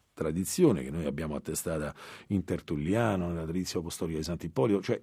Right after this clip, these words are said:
tanti, eh, testi che sono proprio della, della fase proprio primitiva della Chiesa, mm, che è questa unzione crismale, ma fatta subito dopo il battesimo. Bene,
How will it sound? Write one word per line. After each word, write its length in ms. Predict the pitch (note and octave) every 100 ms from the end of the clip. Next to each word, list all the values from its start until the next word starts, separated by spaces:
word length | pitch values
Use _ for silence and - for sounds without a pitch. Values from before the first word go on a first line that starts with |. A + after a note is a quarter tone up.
| _
tanti, 760 | C3 C3+ A#2+ - - A#2 G#2+ F#2+
eh, 240 | G2 F#2
testi 360 | C3 B2+ - F2
che 100 | D#2
sono 240 | E2+ E2+
proprio 300 | F2+ E2 C2+
della, 320 | - D2+ C#2+ - - - - -
della 300 | - C2 -
fase 420 | - A2 A2 F2+
proprio 260 | F2 F#2 E2
primitiva 580 | D2+ G2+ F#2 F2+ D3 G2+
della 180 | G2+ C3+
Chiesa, 440 | - G2 F#2 C#3+ - - - - _ B3
mm, 300 | A2+ G2+ G2 - -
che 260 | D#3+ -
è 100 | -
questa 440 | A2+ C3+ A#2 F#2+ - -
unzione 800 | C#3+ E3 E3+ - F#2 F2 C#3+ E3 _ _ _ _ -
crismale, 840 | G#2 G2 E2+ F#2 E2+ E2+ C3+ F3+ -
ma 200 | B2+ E3
fatta 500 | - C2 - - B2
subito 320 | - D2+ E2
dopo 160 | C#2
il 60 | B1+
battesimo. 580 | B1 - A#1 A#1 - -
Bene, 340 | - - -